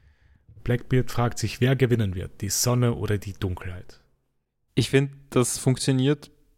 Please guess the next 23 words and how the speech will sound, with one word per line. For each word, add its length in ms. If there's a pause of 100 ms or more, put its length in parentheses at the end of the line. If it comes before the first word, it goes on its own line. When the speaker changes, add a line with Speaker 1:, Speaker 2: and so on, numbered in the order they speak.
(480)
Speaker 2:
wenn 180
man 240
weniger 600 (180)
in 140
die 60
Physik 420
eingegangen 460
wäre. 280 (400)
Also 220
wenn, 240
wenn 80
man 80
jetzt 140
nicht 160
gesagt 340
hätte, 160
Dunkelheit, 560
okay, 420
wir 120
machen 200
jetzt 160
schwarzes 400
Loch. 300